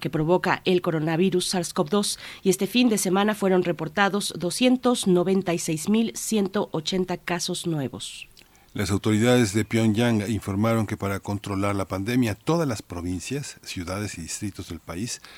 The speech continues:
Speaker 2: han sido totalmente confinados y las unidades de trabajo, producción y residenciales aisladas entre sí desde la mañana del doce de mayo, mientras se lleva a cabo un examen estricto e intensivo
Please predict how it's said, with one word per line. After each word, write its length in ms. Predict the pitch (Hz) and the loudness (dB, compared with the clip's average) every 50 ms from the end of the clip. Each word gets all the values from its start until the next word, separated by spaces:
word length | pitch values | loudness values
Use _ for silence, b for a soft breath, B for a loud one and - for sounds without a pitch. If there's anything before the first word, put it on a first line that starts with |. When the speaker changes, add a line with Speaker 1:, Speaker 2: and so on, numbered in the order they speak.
| B B B B 107 | B B B B -10
Speaker 2:
han 80 | 107 | -8
sido 280 | - - 120 113 120 110 | -6 -4 -2 -2 -2 -2
totalmente 600 | - 104 - - 123 120 117 117 117 110 - 123 | -2 -4 -4 -2 -2 0 0 0 -2 -2 -4 -6
confinados 800 | - - - 95 90 - - 92 92 95 90 90 85 - - - - | -6 -4 -4 -6 -6 -6 -4 -4 -2 -2 -4 -4 -8 -10 -14 -14 -10
y 120 | 117 104 | -8 -6
las 180 | 98 92 - 95 | -6 -6 -6 -6
unidades 480 | 92 92 92 98 110 113 117 113 107 | -6 -4 -4 -2 -2 -2 -2 -4 -6
de 80 | - 90 | -8 -10
trabajo, 540 | - 90 87 90 110 113 - - 135 120 - B B B B B B B - | -8 -8 -6 -6 -6 -6 -6 -6 -8 -10 -10 B B B B B B B -2
producción 600 | 113 107 98 95 - - - - 123 120 117 - - | 0 0 0 0 -2 -4 0 0 2 2 0 0 -4
y 80 | - | -6
residenciales 920 | 98 95 92 85 - 92 87 85 85 - - 117 104 104 104 98 - - - - | -6 -6 -6 -6 -6 -6 -6 -6 -6 -4 -2 -2 -2 0 -2 -4 -6 -8 -10 -12
aisladas 540 | 101 87 78 101 104 101 101 92 - - | -12 -10 -6 -4 -2 -2 -2 -2 -4 -6
entre 260 | 90 85 - 90 87 82 | -10 -10 -8 -10 -10 -10
sí 280 | - - 110 107 101 B B B B B B B | -8 -6 -6 -6 -6 B B B B B B B
desde 240 | 101 95 - - 92 | -6 -6 -4 -4 -4
la 100 | 90 87 | -4 -2
mañana 460 | 92 92 98 107 113 117 113 107 98 | -2 -2 -2 -2 0 0 0 -2 -2
del 180 | 92 90 90 90 | -4 -4 -4 -4
doce 280 | 104 101 - - 98 | -4 -6 -6 -6 -6
de 100 | 90 85 | -6 -4
mayo, 380 | 90 95 98 107 104 127 139 - B B B B B | -4 -4 -4 -4 -4 -6 -6 -8 B B B B B
mientras 320 | - 104 98 90 95 92 - | -4 -4 -2 -2 -4 -6 -6
se 140 | - 98 92 | -6 -4 -4
lleva 180 | 110 107 104 | -2 -2 -2
a 40 | 101 | -2
cabo 280 | - 117 107 110 117 - - | -2 -2 -2 -2 -2 -2 -2
un 180 | 147 123 110 | 0 0 0
examen 420 | 104 - - - 127 131 123 101 90 | 0 0 -2 -2 -2 -2 0 0 -2
estricto 560 | 85 - - - - 143 - - - 87 - - | -4 -6 -10 -10 -12 -12 -10 -10 -12 -14 -10 -8
e 60 | 123 | -6
intensivo 600 | 113 95 - 95 87 87 - - 131 117 101 90 | -6 -6 -6 -8 -10 -8 -8 -6 -4 -4 -4 -6